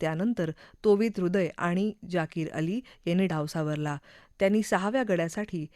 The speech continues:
एकशे चोपन्न धावांची भागीदारी केली. तोविदनं शतक झळकावलं तर जाकीरनं अडुसष्ट धावा केल्या. मात्र इतर फलंदाजांना चांगली कामगिरी करता आली नाही,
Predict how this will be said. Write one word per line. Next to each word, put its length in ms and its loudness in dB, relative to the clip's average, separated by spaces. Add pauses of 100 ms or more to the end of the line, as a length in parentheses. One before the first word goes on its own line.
(120)
एकशे 320 -2
चोपन्न 440 0
धावांची 440 -2
भागीदारी 460 -2
केली. 300 -4 (320)
तोविदनं 420 6
शतक 300 -2 (100)
झळकावलं 460 2 (100)
तर 80 0
जाकीरनं 540 -2 (200)
अडुसष्ट 440 0
धावा 260 -2
केल्या. 320 -4 (380)
मात्र 400 0 (280)
इतर 360 2
फलंदाजांना 680 2
चांगली 420 -2
कामगिरी 400 -2
करता 300 -2
आली 240 0
नाही, 300 -2